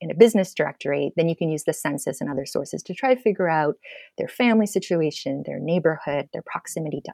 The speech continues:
others. And that's, of course, where geography comes into play in the context of London, thinking about the spatialization of these businesses. And then there were a few instances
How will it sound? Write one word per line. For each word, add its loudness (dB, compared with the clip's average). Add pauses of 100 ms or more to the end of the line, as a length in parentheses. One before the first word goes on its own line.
others. -8 (320)
And 0
that's, 4
of -2
course, 0
where -2 (200)
geography 2
comes -8
into -6
play -2
in -4
the -10
context -12
of -6
London, 0
thinking -4
about -4
the -4
spatialization 0
of -4
these -4
businesses. -6 (640)
And 4
then 4
there 4
were 2
a 2
few 4
instances 0